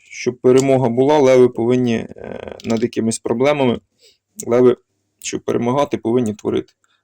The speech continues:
Навчатись новому і творити. Не лінуватися. Тут все просто. Час для навчання, для творчості. Не будете, е,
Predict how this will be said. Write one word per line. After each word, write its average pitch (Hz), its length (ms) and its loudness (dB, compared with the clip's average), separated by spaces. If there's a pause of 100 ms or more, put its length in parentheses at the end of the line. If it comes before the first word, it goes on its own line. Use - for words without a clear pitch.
(180)
Навчатись 127 500 0
новому 139 380 2
і 127 80 -6
творити. 107 420 -4 (840)
Не 131 180 -4
лінуватися. 110 760 -6
Тут - 160 -14
все - 280 -14
просто. - 360 -10 (1000)
Час 139 260 2
для 127 160 2
навчання, 131 460 2
для 110 140 2
творчості. 120 540 0
Не 123 100 4
будете, 127 480 0 (800)
е, 50 320 -14